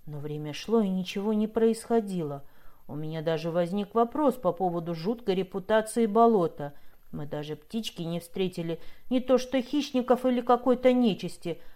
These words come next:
о которой нам рассказывал словоохотливый буйвол.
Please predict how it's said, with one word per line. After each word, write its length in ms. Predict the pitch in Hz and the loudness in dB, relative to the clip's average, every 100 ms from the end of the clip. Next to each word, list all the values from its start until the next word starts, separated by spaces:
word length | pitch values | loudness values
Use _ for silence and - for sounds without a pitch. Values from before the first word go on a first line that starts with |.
| - - | -14 -8
о 140 | 165 | -6
которой 480 | - 175 - 180 175 | -4 -4 -2 -2 0
нам 240 | 180 175 165 | 0 -2 -2
рассказывал 800 | 160 - - 220 185 196 185 180 | -6 -4 2 2 4 0 0 -2
словоохотливый 960 | - 185 190 190 190 190 208 208 233 | -2 0 2 2 0 -2 0 2 2
буйвол. 560 | 202 202 175 147 143 | 2 -2 -2 -2 -4